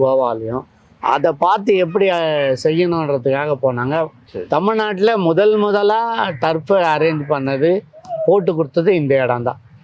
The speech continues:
Speaker 2: ஓ.
Speaker 1: இன்னைக்கு நிறைய இடத்துல வந்து, ஆ, டர்ஃப் விளையாட்டு திடல் இருக்கு.
Speaker 2: இங்க இப்ப விளையாடுறாங்க, ஓகே. படிப்பு எங்க சொல்லி கொடுக்குறீங்க நீங்க?
Speaker 1: இப்ப படிப்பு வந்து அவங்க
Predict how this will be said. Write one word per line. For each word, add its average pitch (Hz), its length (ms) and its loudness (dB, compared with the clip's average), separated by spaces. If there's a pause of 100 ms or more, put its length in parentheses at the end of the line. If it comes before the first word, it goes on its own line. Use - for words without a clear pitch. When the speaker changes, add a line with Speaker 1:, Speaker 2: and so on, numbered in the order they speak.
Speaker 2:
ஓ. 110 160 2
Speaker 1:
இன்னைக்கு 185 380 2
நிறைய 175 560 0
இடத்துல 180 380 0
வந்து, 165 440 0 (960)
ஆ, - 60 -2 (360)
டர்ஃப் 123 760 0 (800)
விளையாட்டு 131 500 -2
திடல் 110 240 -2
இருக்கு. 104 400 -6 (100)
Speaker 2:
இங்க 147 220 2 (600)
இப்ப 110 180 0
விளையாடுறாங்க, 160 440 2
ஓகே. 120 260 0 (180)
படிப்பு 202 360 0
எங்க 143 200 2
சொல்லி 127 200 0
கொடுக்குறீங்க 98 480 -4
நீங்க? 85 260 -8
Speaker 1:
இப்ப 143 200 -2
படிப்பு 180 480 0
வந்து 185 460 0
அவங்க 156 300 0